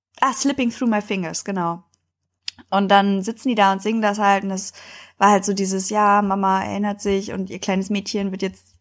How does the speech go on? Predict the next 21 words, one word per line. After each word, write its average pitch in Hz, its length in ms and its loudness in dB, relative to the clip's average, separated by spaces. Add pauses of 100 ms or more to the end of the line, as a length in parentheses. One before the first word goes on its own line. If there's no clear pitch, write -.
(160)
groß 214 460 0
und 208 260 -6 (140)
oh 214 80 2
Gott, 190 320 2
wir 202 120 0
saßen 202 280 4
da 208 100 0
zu 208 140 -6
dritt 214 240 -4
und 196 80 -2
haben 104 60 0
einfach 190 180 -4
alle 185 340 -4
hardcore 180 320 -6
geheult. 170 580 0
<laughs> 233 60 -4 (2250)
Und 349 140 0
es 339 80 -10
war 330 160 6
einfach 320 200 0
so, 269 220 -6